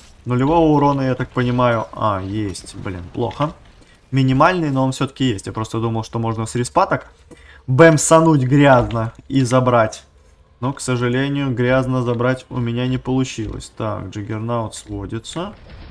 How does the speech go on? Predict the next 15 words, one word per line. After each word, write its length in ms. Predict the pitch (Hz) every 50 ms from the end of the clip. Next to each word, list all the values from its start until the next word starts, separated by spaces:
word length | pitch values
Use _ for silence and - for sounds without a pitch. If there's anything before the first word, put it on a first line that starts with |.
| - - - - -
Отлично, 480 | - - 104 104 - - - 135 135 139
понял. 480 | 135 - 110 107 104 101 113 127 143 170 - - _ _ - - - - - - - -
Вижу, 280 | - 113 117 113 110 110
что 200 | - - - 117
у 60 | 117 113
него 220 | 113 117 117 117
клантек 480 | - - 117 120 117 - 160 165 160 -
просто 260 | 135 120 - - 120
очень 240 | 113 107 - 120 -
сильный. 400 | - - 123 113 107 104 95 - _ _ _ _ _ _ _ _ _ _ _ _ _ _ _ _ -
Сразу 280 | - 127 127 123 120 123
понятно, 440 | - 123 123 131 123 113 113 117 113
почему 340 | 120 117 - - 123 123
он 140 | 123 127 127
сводится. 580 | - 143 143 143 135 127 120 - - 120 120